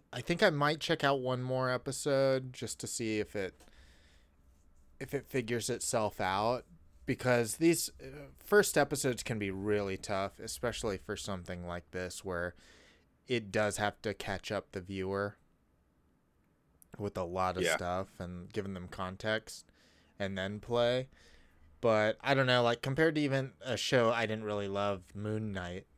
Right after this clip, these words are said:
Speaker 1: it's like, at least that pilot was really cool.
Speaker 2: Solid.
Speaker 1: Like, this really
Speaker 2: Yeah,
Speaker 1: felt
Speaker 2: 'cause
Speaker 1: like network T V.
Speaker 2: Yeah, and, like, there is, like, a,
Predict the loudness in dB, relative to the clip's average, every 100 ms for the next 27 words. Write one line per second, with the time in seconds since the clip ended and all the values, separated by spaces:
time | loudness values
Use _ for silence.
0 | _ -20 _ _ _ _ _ _ -2 2
1 | 2 2 2 2 2 0 0 0 2 0
2 | -4 -8 -8 -8 -6 -6 -8 -10 _ _
3 | _ _ _ _ _ _ -12 -4 -2 -2
4 | -4 -2 -2 -2 -6 -8 -14 _ _ _
5 | -6 -4 -4 _ -6 4 4 4 2 8
6 | 10 10 10 10 10 8 -2 -6 -4 -6
7 | -8 -8 -6 -4 -4 -4 -6 -10 -16 _
8 | _ _ _ _ _ _ _ -14 -6 2
9 | 2 6 4 2 -14 _ 10 12 10 6
10 | 4 6 4 4 0 0 -2 -8 -12